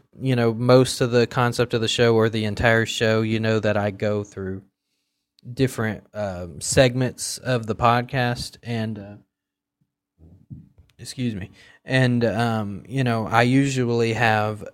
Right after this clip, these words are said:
a segment in the middle that does a video sharing catch-up, essentially about YouTube.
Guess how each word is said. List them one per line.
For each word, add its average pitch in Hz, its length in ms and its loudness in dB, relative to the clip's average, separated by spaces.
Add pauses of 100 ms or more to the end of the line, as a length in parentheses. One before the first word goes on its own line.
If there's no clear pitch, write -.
(120)
a 110 220 -6
segment 135 420 0
in 113 80 -6
the 120 60 -6
middle 147 340 2
that 110 460 -4
does 113 260 -2
a 107 220 -4
video 131 340 0
sharing 117 340 -2
catch-up, 117 460 -4
essentially 110 460 -4
about 95 180 -4
YouTube. 104 460 -4